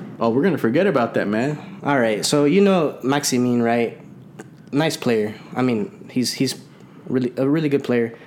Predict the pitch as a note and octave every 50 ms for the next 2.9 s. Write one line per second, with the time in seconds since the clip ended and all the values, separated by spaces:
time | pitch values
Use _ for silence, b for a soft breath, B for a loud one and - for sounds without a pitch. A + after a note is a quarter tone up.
0 | B B B - C3+ D3+ F3 E3 E3 E3 D#3 C#3+ B2+ A#2+ A#2+ C3 C3 G2+ E2+ G#2+
1 | G#2+ G#2+ G2 - - - - - - - A#2 - - - C#3+ C#3 C3 A#2+ A#2+ A#2+
2 | A#2 A#2 - A#2 A2+ - - A2+ A2+ A#2 A#2+ A#2+ - D3 C#3 A#2+ A2 A2